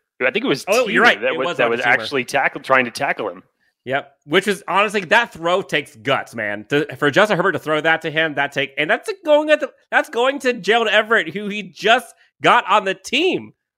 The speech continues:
Speaker 2: Like, that usually takes a lot of, like, synergy and practice and reps, and he's like, "Screw it. He's over there. I'm doing it." And then yards after the catch on that one where, uh, Justin Herbert is almost doing the splits, gets it over to him,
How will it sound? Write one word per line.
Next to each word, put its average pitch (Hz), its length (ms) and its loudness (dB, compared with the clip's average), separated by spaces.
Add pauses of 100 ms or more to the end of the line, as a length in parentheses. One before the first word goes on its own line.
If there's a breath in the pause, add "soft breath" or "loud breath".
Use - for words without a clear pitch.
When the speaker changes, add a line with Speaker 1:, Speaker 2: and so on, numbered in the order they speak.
Speaker 2:
Like, 170 160 -4
that 247 180 2
usually 254 360 -6
takes 220 340 -6
a 165 60 -6
lot 170 320 0
of, 143 120 -4
like, 113 160 -6
synergy 143 680 -4
and 101 140 -14
practice 156 480 -2
and 101 160 -20
reps, 160 340 -2
and 110 160 -16 (400)
he's 262 200 -8
like, 165 240 0
"Screw - 380 0
it. 175 200 0
He's 151 160 -8
over 233 160 0
there. 175 100 2
I'm 165 80 0
doing 180 200 0
it." - 100 -10 (840)
And 147 100 -2
then 139 180 2
yards 160 220 2
after 165 180 0
the 147 60 -6
catch 175 300 0
on 151 80 -4
that 147 160 -2
one 156 180 -2
where, 131 320 -4 (300)
uh, 117 160 2
Justin 147 260 -2
Herbert 147 320 2
is 120 140 -4
almost 131 180 -2
doing 131 140 -2
the 117 60 -4
splits, - 500 -2
gets 135 240 -2
it 135 40 0
over 135 200 2
to 139 100 -4
him, 139 320 0